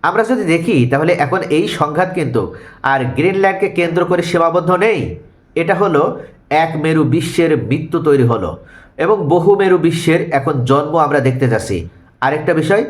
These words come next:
শক্তির ভারসাম্যের একটা যুদ্ধ, যেখানে চীন চুপচাপ দেখছে আর রাশিয়া হাসছে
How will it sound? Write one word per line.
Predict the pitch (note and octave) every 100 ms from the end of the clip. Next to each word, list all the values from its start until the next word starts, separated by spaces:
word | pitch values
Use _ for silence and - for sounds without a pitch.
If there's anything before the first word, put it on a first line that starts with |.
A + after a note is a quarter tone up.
| - - -
শক্তির | - F3+ F3 F3 D#3+
ভারসাম্যের | B2+ A#2+ C3+ - E3+ C3 F#2+ - - -
একটা | C3+ B2+ C3+
যুদ্ধ, | B2 - D#3+ C#3 A2+ E2 E2 - - -
যেখানে | D3+ G#3+ G#3+
চীন | G#3+ G#3 A3 G#3
চুপচাপ | - G3+ G3+ G3+ F3
দেখছে | E3+ F3 - A2 E2 - - -
আর | C3
রাশিয়া | B2+ C3+ C3+ D3+
হাসছে | B2+ C3+ - F#2 -